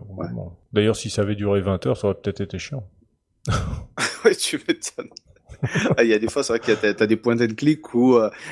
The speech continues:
Speaker 2: t'as des, des phases de dialogue qui sont interminables et, et tu sais, c'est ça aussi que, que je sais pas trop dans les point and click, c'est si, euh,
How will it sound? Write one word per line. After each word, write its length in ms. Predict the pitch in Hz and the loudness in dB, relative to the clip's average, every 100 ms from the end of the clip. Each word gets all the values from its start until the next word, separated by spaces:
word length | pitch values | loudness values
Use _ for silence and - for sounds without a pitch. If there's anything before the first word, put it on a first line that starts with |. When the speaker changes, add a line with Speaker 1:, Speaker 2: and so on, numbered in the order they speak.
| - | -2
Speaker 2:
t'as 120 | 120 | 2
des, 280 | 117 120 117 | 4 4 4
des 120 | 117 | 2
phases 280 | - 127 117 | 2 2 2
de 120 | 123 | -2
dialogue 460 | 113 120 117 131 131 | 0 2 4 2 0
qui 140 | - 113 | -6 -6
sont 260 | - 110 | -4 0
interminables 880 | 123 - 127 127 127 135 147 143 123 | 0 4 2 4 2 4 4 4 2
et, 140 | 107 - - - | 0 -2 -12 -6
et 80 | 117 | -6
tu 160 | 131 | -2
sais, 240 | - 143 - | 2 2 0
c'est 140 | 135 | -2
ça 180 | 175 170 | 2 2
aussi 260 | - 165 | 0 -6
que, 300 | - 127 117 | 0 4 4
que 180 | 110 120 | 2 -2
je 100 | 107 | -4
sais 180 | 110 117 | -6 -2
pas 120 | 123 | -2
trop 180 | 123 143 | 0 0
dans 100 | 127 | 2
les 100 | 120 | 2
point 160 | 117 113 117 | 0 -2 -2
and 120 | 117 | -4
click, 280 | - 165 - | -2 -2 -2
c'est 140 | 110 | -2
si, 340 | - - 165 - - - - 120 | 0 0 -2 -6 -14 -14 0 4
euh, 640 | 110 107 104 104 104 | 6 6 4 0 -2